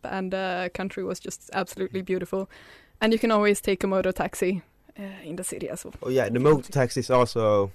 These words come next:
Speaker 2: one core memory I will, uh, take with me.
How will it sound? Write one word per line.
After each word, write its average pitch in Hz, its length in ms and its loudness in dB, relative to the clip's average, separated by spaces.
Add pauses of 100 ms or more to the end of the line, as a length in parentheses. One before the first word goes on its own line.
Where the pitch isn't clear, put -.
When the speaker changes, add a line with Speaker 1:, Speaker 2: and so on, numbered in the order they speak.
(140)
Speaker 2:
one 104 400 0
core 117 280 4
memory 107 460 2
I 101 40 2
will, 95 320 -2
uh, - 40 -6 (320)
take 120 160 -6
with 113 200 -2
me. 117 200 -2